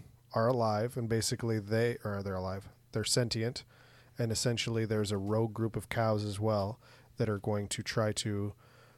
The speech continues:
over, uh, throw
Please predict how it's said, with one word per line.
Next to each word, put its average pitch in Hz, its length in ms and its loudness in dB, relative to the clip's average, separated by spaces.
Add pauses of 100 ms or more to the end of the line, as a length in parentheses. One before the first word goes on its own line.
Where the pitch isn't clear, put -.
(240)
over, 143 280 4 (500)
uh, 113 400 0 (960)
throw 131 420 4